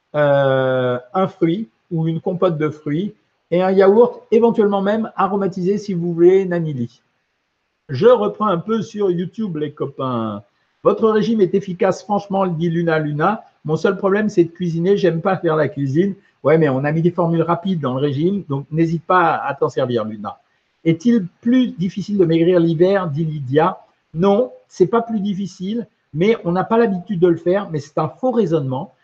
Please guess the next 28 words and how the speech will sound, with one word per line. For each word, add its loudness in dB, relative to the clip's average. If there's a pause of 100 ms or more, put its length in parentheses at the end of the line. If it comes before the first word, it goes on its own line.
(180)
L'hiver, 0
en -2
général, -2 (320)
on -4
a 2
le 0
sentiment -4
qu'il -8
faut -6
manger -6
plus, -4
c'est -10
pas -2
vrai. -6 (300)
C'était -6
vrai 0
dans -2
l'ancien -2
temps, -8 (160)
c'est -16
pas -4
vrai -4
aujourd'hui. -4 (380)
Donc, -2
ça -2
a -2
changé. -6 (800)
Euh, 0